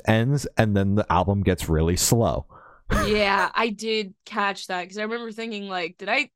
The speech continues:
Speaker 2: s-, <laughs> did I skip something? Did I put my phone accident-" Yeah, that, that, that part was, I think there was also another fucking album that did that, that confused the fuck out of me. Yeah.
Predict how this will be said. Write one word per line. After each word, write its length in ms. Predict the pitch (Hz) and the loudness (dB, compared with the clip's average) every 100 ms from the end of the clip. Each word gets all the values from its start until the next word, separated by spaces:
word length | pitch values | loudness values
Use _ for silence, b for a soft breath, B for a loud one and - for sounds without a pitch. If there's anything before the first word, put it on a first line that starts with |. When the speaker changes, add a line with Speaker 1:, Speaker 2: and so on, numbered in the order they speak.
| - | -20
Speaker 2:
s-, 200 | - - _ | -20 -20 _
<laughs> 480 | - - - - - | -20 -18 -20 -16 -6
did 480 | 175 - - - - | -2 0 0 -2 0
I 100 | 453 | 0
skip 380 | - - 330 359 | 0 0 0 0
something? 340 | 370 359 370 | -4 0 2
Did 120 | 453 311 | 2 0
I 80 | |
put 240 | 320 370 349 | 0 -2 -2
my 140 | 247 - | -8 -6
phone 200 | 277 285 | -6 -4
accident-" 320 | 294 - - B B B _ | -6 -10 -18 B B B _
Yeah, 220 | - 233 214 | 0 4 4
that, 200 | 220 220 | 4 0
that, 180 | 214 233 | -4 -6
that 140 | 220 | -6
part 140 | 247 | -4
was, 120 | 208 202 | -4 -6
I 120 | 226 | -6
think 160 | 392 | -6
there 60 | 523 | -6
was 80 | 320 | -6
also 320 | 254 254 208 _ | -6 -10 -10 _
another 320 | 214 208 208 196 | -12 -8 -6 -8
fucking 240 | 208 185 | -12 -10
album 200 | 185 185 | -10 -10
that 120 | 170 | -14
did 180 | 175 170 | -16 -16
that, 200 | 175 170 | -16 -16
that 160 | 185 165 _ | -16 -16 _
confused 600 | - 180 175 175 170 - | -16 -16 -16 -18 -18 -20
the 60 | - | -20
fuck 340 | - 170 170 | -14 -14 -12
out 220 | 160 156 | -12 -14
of 60 | - 196 | -16 -20
me. 260 | 165 - b b b | -20 -20 b b b
Yeah. 260 | 208 175 | 0 0